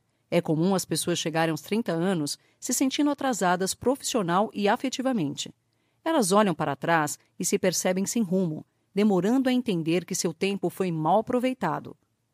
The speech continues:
A doutora Meg Jay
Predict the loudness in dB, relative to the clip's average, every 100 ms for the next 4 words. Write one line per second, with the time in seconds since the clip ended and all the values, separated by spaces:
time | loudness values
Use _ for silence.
0 | _ _ _ _ _ _ _ _ _ _
1 | _ _ 4 4 4 4 4 4 4 2
2 | 0 -2 0 0 -2